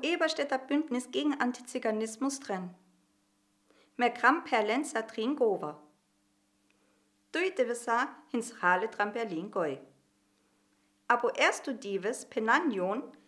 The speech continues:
gai butrale gacinena gai un chilache sapmendihi. Uva aber divis zigranion, hachale naschitigena gai un chilache sapmendihi. Abo trito divis,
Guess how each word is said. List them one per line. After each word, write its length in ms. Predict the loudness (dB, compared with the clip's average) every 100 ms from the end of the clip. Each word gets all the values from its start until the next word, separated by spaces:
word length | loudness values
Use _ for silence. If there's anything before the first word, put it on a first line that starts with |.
| _ _ 2
gai 140 | 2
butrale 640 | 4 2 0 2 2 4 4
gacinena 680 | 6 4 4 -2 0 0 -2
gai 200 | 0 -2
un 100 | -2
chilache 440 | -4 -2 -2 -2 -4
sapmendihi. 760 | -6 -6 -8 -8 -8 -6 -8 -12 _ _ _ -20 -20 _ -4
Uva 320 | 4 6 6
aber 140 | 6
divis 400 | 2 0 -6 -6 -6
zigranion, 800 | -6 2 2 4 2 0 -2 -6 -14 _ -4
hachale 540 | 2 2 4 6 6 4
naschitigena 840 | -2 -2 -6 -8 -4 -2 -2 -4 -2
gai 240 | -4 -2
un 100 | -6
chilache 480 | -6 -8 -8 -8 -12
sapmendihi. 800 | -10 -8 -8 -8 -10 -12 -12 -14 _ _ _ _ _ _ _ _ 2
Abo 220 | 4 4
trito 380 | 2 0 0 0
divis, 800 | -4 -6 -8 0 0 0 -6